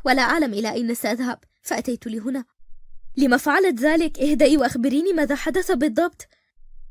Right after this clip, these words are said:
أومأت لها وبدأت أخبرها بكل شيء، وحين انتهيت قالت لي: "لم أتوقع قط أن تفعل ذلك، ولكن لا تبكي يا عزيزتي،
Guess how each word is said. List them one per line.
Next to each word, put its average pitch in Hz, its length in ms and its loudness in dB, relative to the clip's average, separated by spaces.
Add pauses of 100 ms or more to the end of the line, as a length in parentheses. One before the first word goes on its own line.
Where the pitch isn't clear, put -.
(220)
أومأت 359 360 2
لها 381 300 0
وبدأت 285 500 2
أخبرها 247 600 -4
بكل 240 440 -4
شيء، 262 260 -6 (460)
وحين 233 360 -2
انتهيت 208 500 -4
قالت 185 420 -8
لي: 214 220 -6 (880)
"لم 240 160 -2
أتوقع 247 500 0
قط - 260 -6
أن 359 140 -4
تفعل 302 340 -2
ذلك، 277 520 -2
ولكن 311 360 0
لا 339 80 2
تبكي 311 320 -2
يا 392 80 2
عزيزتي، 233 640 -4